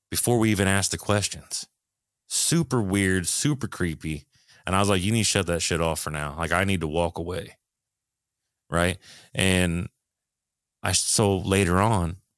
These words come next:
weeks down the road, we don't hear from the dude. So I start looking into the left-hand path because that's what this guy was teaching, how to walk the left-hand path. And I start reading back and forth on the right and left hands.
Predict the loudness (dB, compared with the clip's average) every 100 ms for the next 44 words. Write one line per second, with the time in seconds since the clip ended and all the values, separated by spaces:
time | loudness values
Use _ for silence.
0 | _ _ _ -4 -2 2 2 2 2 2
1 | 2 0 -2 -2 -2 -2 0 -2 -2 -2
2 | -2 0 0 2 0 2 0 -2 -2 -2
3 | -2 -2 -2 -2 -4 -6 -2 -2 -4 -8
4 | -18 -20 _ _ _ _ _ -4 2 2
5 | 2 2 2 2 2 0 -2 -2 -2 -2
6 | 0 0 0 -2 -2 -2 -2 -2 -4 -4
7 | -2 -2 -2 -8 -20 -20 _ _ _ _
8 | _ _ _ _ _ _ _ -2 0 2
9 | 2 2 0 2 2 2 2 0 0 0
10 | 0 0 0 2 2 0 -2 -2 -2 -2
11 | -4 -6 -10